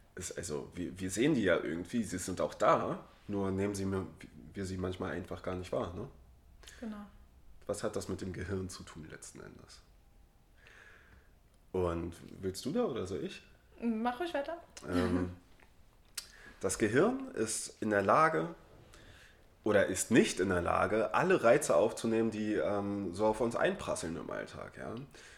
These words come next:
Speaker 1: Das Gehirn, ähm, ist dazu geschaffen, um Energie zu sparen. Das heißt, du wirst Dinge gezielt filtern, ja? Du wirst nur die Dinge sehen, auf die du dich fokussierst. Du wirst nur Dinge hören,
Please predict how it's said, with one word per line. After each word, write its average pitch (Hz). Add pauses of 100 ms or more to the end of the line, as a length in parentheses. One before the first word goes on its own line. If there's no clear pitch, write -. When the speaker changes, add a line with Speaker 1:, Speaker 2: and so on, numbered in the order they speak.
Speaker 1:
Das -
Gehirn, 120
ähm, 104
ist -
dazu 104
geschaffen, 120
um 107
Energie 104
zu -
sparen. 50 (480)
Das 95
heißt, 135 (460)
du 98
wirst -
Dinge 127 (760)
gezielt 165
filtern, - (380)
ja? 117
Du 104
wirst 131
nur 156
die 156
Dinge 139
sehen, 123 (720)
auf 95
die 107
du 123
dich 120
fokussierst. -
Du 98
wirst 110
nur 147
Dinge 131
hören, 135